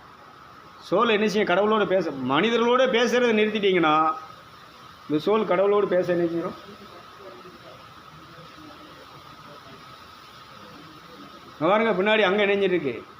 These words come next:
ஆர்கியூமெண்ட் நடந்துட்டு இருக்கு. இப்ப தான் பேசுறேன், மனிதர்களோடு பேசுறதை என்ன செஞ்சிடணும்? நிறுத்திடணும். அது பைபிளை பத்தி பேசினாலும் சரி, என்னத்தை பேசினாலும் சரி, அவங்க சொந்த கருத்துக்களா இருந்தாலும் சரி,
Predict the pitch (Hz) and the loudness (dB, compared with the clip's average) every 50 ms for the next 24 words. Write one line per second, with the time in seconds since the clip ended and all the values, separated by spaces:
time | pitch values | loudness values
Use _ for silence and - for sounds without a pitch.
0 | - - - - - - - - - - - - - - - - - - - - | -20 -20 -20 -20 -20 -20 -20 -20 -20 -20 -20 -20 -20 -20 -20 -20 -20 -20 -14 -4
1 | - 156 196 208 190 190 190 180 165 160 165 170 160 147 135 123 - - - - | 0 2 2 2 2 0 0 2 2 2 2 0 0 -2 -4 -6 -6 -10 -18 -20
2 | - - - - - - - - - - - - - - - - - - - - | -20 -20 -20 -20 -20 -20 -20 -20 -20 -20 -20 -20 -20 -20 -20 -20 -20 -20 -20 -20
3 | - - - - - - - - - - - - - - - - - - - - | -20 -20 -20 -20 -20 -20 -20 -20 -20 -20 -20 -20 -20 -20 -20 -20 -20 -20 -20 -20
4 | - - 120 156 175 220 240 233 208 214 226 190 214 220 196 170 156 165 196 220 | -18 -10 -4 -2 0 2 2 2 2 2 2 2 2 2 2 2 2 2 2 2
5 | 226 220 220 220 220 214 185 202 208 202 175 208 208 202 196 208 196 180 202 202 | 2 2 2 2 2 2 2 2 2 2 2 2 2 2 2 2 0 0 0 0
6 | 202 202 202 208 247 294 - - - - - - - - - - - - - - | 0 0 0 -2 -2 -4 -8 -16 -20 -20 -20 -20 -20 -20 -20 -20 -20 -20 -20 -20
7 | - - - - - - - - - - - 151 185 226 233 240 233 202 151 131 | -20 -20 -20 -20 -20 -20 -20 -20 -20 -10 -4 -2 -2 -2 -2 -2 -4 -4 -6 -8
8 | - - - - - - - - - - - - - - - - - - - - | -12 -14 -20 -20 -20 -20 -20 -20 -20 -20 -20 -20 -20 -20 -20 -20 -20 -20 -20 -20
9 | - - - - - - - 127 143 135 131 160 185 214 226 226 214 214 196 202 | -20 -20 -20 -20 -20 -14 -6 -4 -2 0 2 2 2 4 2 2 2 0 0 0
10 | 196 196 202 190 185 190 190 185 185 180 180 185 202 196 180 190 196 190 190 180 | 0 0 2 2 2 2 2 2 2 2 2 2 4 2 2 2 0 0 0 0
11 | 190 185 170 175 180 180 170 165 165 165 170 180 165 160 156 151 170 170 190 196 | 0 0 2 0 0 0 0 0 2 2 2 2 2 2 0 0 0 0 0 2
12 | 170 170 170 170 170 180 175 175 175 165 160 160 160 156 156 160 160 175 | 2 2 0 0 0 0 0 2 0 0 0 0 0 0 0 0 0 0